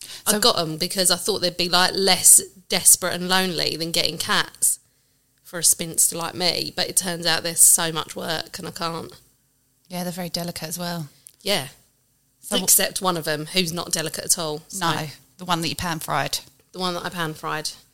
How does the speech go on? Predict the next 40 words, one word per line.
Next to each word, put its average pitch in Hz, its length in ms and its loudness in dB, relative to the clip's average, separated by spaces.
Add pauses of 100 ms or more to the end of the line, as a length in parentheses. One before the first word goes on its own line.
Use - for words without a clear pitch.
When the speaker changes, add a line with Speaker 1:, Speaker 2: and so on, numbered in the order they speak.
(360)
Speaker 2:
and 175 100 -20
lives 165 240 -6
to - 100 -8
tell 170 120 -14
another 165 280 -10
tale. 156 540 -6
Speaker 1:
Yes, 147 220 0
so - 340 4
for 196 340 2
anyone 175 380 0
that 165 160 2
hasn't - 260 4
listened - 480 6 (120)
to 170 100 4
Two 175 240 2
Girls, 156 300 0
One 156 160 -2
Shop, 147 520 2 (240)
uh, 196 100 -4
Nina's 170 680 0 (100)
bird 151 520 2 (200)
jumped - 540 0
into 165 460 -2
her 160 480 -2
frying 160 320 -4
pan 151 400 -2
when 151 260 -4
she 165 160 2
was 156 120 -2
cooking - 280 -10
bacon 135 520 -6 (140)
in 156 120 -6
Speaker 2:
Yeah. 143 140 2
Speaker 1:
it - 60 0 (120)
and 139 240 -6
coated - 320 -4
himself 151 680 -4
in 160 260 -8
bacon 147 340 -8
grease, 147 480 -2